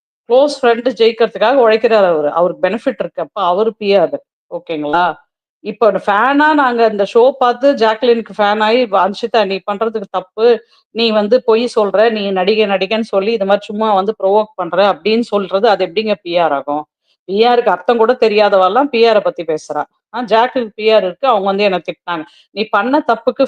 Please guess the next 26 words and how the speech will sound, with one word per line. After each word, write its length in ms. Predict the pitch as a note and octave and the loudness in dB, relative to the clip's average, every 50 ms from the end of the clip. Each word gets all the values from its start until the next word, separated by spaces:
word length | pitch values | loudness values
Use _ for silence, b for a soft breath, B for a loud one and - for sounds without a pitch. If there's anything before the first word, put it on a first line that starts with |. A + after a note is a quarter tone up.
| - | 0
ஃபேன்ஸ் 360 | A#3 G3+ G3+ A#3 C4 B3+ - - _ | 0 0 0 0 -2 -4 -8 -8 _
திட்டுறது 380 | - G3 - - G#3 G3+ F#3+ F#3+ | -8 -8 -4 -4 -4 -4 -2 -2
வந்து 260 | F#3 F3+ F#3 A#3 A3+ - A#3+ | -2 -2 -2 -4 -2 -2 0
ஃபேன்ஸ்க்கும் 460 | G#3 G#3+ A3 A3 - - B3 A3+ - | 0 0 -2 -4 -4 -6 -6 -6 -4
பி 160 | - G3+ G3+ | -6 -2 0
ஆருக்கும் 260 | G3 F#3 F#3 - A3+ | 0 0 0 -4 -8
வித்தியாசம் 420 | G#3 F#3 - G3+ G#3 G#3 G#3 G3+ E3+ | -10 -8 -4 -4 -4 -2 -2 -2 -2
தெரியலன்னா 420 | F3 D#3+ D#3 D#3 D3+ D#3+ D#3+ G#3 | -2 -2 -2 -2 -2 -2 0 0
அந்த 220 | G#3 F#3 F#3 F#3+ G3 | 0 0 0 -2 0
மாதிரி 260 | G3 G3 G#3 G3+ G3 | 0 0 0 0 0
மக்குங்க 400 | F#3 F3+ - _ _ A#3 A3 A3 - | -2 -2 -4 _ _ -10 -8 -8 -8
கிட்ட 240 | G3+ - - E3+ | -10 -10 -8 -6
எல்லாம் 260 | E3 E3+ G3+ B3 - - _ _ _ _ _ _ | -4 -2 -2 -2 -4 -8 _ _ _ _ _ _
ஒண்ணுமே 340 | _ E3+ E3+ F#3 G3+ A3+ B3 | _ -2 -2 0 0 0 0
பண்ண 200 | A#3+ G#3 F3 D3+ | 0 0 -2 -2
முடியாது. 340 | C#3+ C#3 C3+ C#3 C3+ B2 - _ _ _ _ _ _ _ _ _ _ _ _ _ _ _ _ _ _ _ _ _ _ _ _ _ _ _ _ _ _ B B B B B B B | -4 -6 -8 -10 -10 -12 -12 _ _ _ _ _ _ _ _ _ _ _ _ _ _ _ _ _ _ _ _ _ _ _ _ _ _ _ _ _ _ B B B B B B B
மேம், 240 | G3 G3+ G#3+ A3 G#3+ | -6 -4 -2 -2 -2
எனக்கு 360 | G3+ F#3+ F#3 F3+ F#3 F#3 F#3 | -2 -2 -4 -2 -2 -2 -2
ஒண்ணுதான் 320 | F#3+ G3+ G3 A3 A3 A3+ A3 | 0 -2 0 0 0 0 0
மேம் 360 | G#3 G3 F#3+ F#3 F3+ E3+ E3+ | -2 -2 -2 -2 -4 -4 -4
ரொம்ப 220 | E3+ E3 F3 F#3+ | -4 -4 -4 -4
கஷ்டமா 420 | F#3 F#3+ F3 - - F#3+ F3 F3+ E3+ | -4 -4 -4 -4 -6 -6 -4 -4 -4
இருக்கு. 240 | D#3+ D#3+ - A3+ | -6 -6 -6 -6
வெளியில 320 | G#3 F3+ F3 F3+ F#3 F3+ F3+ | -6 -6 -6 -6 -6 -6 -6
சவுண்ட் 380 | F3 - F3 E3 F3 F#3 F3+ | -4 -4 -4 -4 -4 -4 -6
முத்துக்கு 380 | F3 E3+ E3 - _ E3+ - - | -6 -8 -8 -10 _ -18 -20 -20